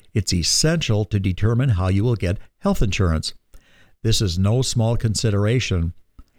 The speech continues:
In some cases, you may be able to continue the coverage that your employer provides. In other cases, you may have to utilize cobra until you can enroll in Medicare. The Affordable Care Act may also be a solution for some people.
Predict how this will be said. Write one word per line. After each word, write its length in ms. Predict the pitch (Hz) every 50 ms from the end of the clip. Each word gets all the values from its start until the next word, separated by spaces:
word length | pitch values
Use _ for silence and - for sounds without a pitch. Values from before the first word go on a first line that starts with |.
| _ -
In 100 | 139 139
some 280 | 127 - 180 190 196 185
cases, 480 | - 117 101 92 - - 117 101 95
you 100 | 107 110
may 140 | 110 101 101
be 200 | 101 104 101 -
able 280 | 117 117 131 156 180 -
to 120 | - 135
continue 520 | 113 - 107 92 - - 123 131 139 151
the 100 | 156 180
coverage 440 | 170 - - 110 98 101 104 101 95
that 200 | 113 110 107 -
your 140 | 127 123 127
employer 480 | 131 127 - - 104 87 80 82 98 104
provides. 680 | - 127 120 131 143 151 151 120 90 90 95 - - - - _ _ _ _ - - _ _ _ _ - - - -
In 140 | - 87 90
other 220 | 117 165 185 156
cases, 520 | - - 107 101 90 - - 117 123 131 131 - - _ _ -
you 140 | 120 113
may 160 | 113 107 98 95
have 180 | 101 123 127 -
to 80 | -
utilize 500 | 104 104 110 104 101 98 92 107 127 -
cobra 580 | - - - - 220 240 185 120 92 87 107 - - - _ _ -
until 320 | - 104 - - 107 104
you 140 | 107 113 120
can 180 | - - 123 120
enroll 360 | 127 131 113 95 87 92 101
in 100 | 101 104
Medicare. 560 | 107 113 123 117 101 - 92 80 76 76 80 - - _ _ _ _ - - - - - - - - - - - -
The 60 | -
Affordable 500 | 85 - - 117 113 117 123 131 143 147
Care 340 | - - 156 175 180 - -
Act 300 | 104 95 90 92 - - - -
may 140 | 101 95 87
also 440 | - - 110 113 131 - - 160 139
be 140 | 110 113 104
a 60 | 113
solution 540 | - - 120 107 98 95 90 - - 92 85
for 160 | - 104 92
some 280 | - - 90 82 82
people. 420 | 80 - 85 80 - - 80 78